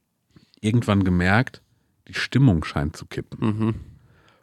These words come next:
Speaker 1: Und dann hab ich das so weiterverfolgt und geguckt. Und irgendwann war es dann so,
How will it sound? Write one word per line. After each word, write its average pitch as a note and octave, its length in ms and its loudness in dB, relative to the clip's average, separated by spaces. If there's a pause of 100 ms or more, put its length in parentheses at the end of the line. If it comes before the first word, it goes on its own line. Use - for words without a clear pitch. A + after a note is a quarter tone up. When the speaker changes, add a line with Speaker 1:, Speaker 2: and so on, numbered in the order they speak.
(140)
Speaker 1:
Und F2+ 80 -2
dann F2 120 0
hab G2+ 120 0
ich G#2+ 60 -10
das G#2 160 -4
so F2 180 -2
weiterverfolgt D#2+ 920 -2
und - 200 -10
geguckt. - 360 -12
Und - 180 -10
irgendwann G#2+ 340 2
war F2 140 2
es G2 100 -6
dann D#2 200 -6
so, D#2 340 -10